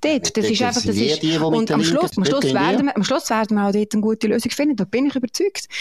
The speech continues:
Speaker 1: Wir haben ja verschiedene Initiativen vorliegen. Von der S P ist die Initiative. Wir haben eine Initiative gesagt, auch mit der Kostenbremse.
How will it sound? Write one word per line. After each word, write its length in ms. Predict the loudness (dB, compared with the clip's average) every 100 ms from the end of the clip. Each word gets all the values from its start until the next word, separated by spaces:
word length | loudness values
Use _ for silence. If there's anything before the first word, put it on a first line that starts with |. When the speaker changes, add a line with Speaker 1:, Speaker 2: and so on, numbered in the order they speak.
| -8 -2
Speaker 1:
Wir 120 | 0
haben 140 | 2
ja 80 | 0
verschiedene 380 | 0 0 0 0
Initiativen 560 | 0 0 -2 0 0 2
vorliegen. 400 | 0 2 0 0
Von 140 | 0
der 160 | 0 0
S 120 | 0
P 100 | -2
ist 140 | -2 0
die 40 |
Initiative. 640 | 0 0 -2 -2 0 0
Wir 140 | 2 2
haben 140 | 2
eine 100 | 2
Initiative 560 | 0 0 -2 -6 -8 -12
gesagt, 300 | -10 -8 -2
auch 160 | 0
mit 140 | 0 -2
der 60 |
Kostenbremse. 680 | -2 -2 -2 -2 0 0 -2